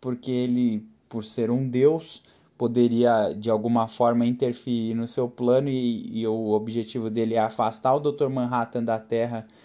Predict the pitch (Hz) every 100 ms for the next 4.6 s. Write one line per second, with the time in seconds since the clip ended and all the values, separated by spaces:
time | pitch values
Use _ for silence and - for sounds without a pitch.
0 | - _ - 110 - 127 120 127 123 131
1 | 127 143 143 143 139 123 - 117 110 107
2 | 98 - 107 104 117 143 139 - 127 123
3 | 113 117 110 117 - 120 110 110 107 113
4 | - 127 117 117 127 208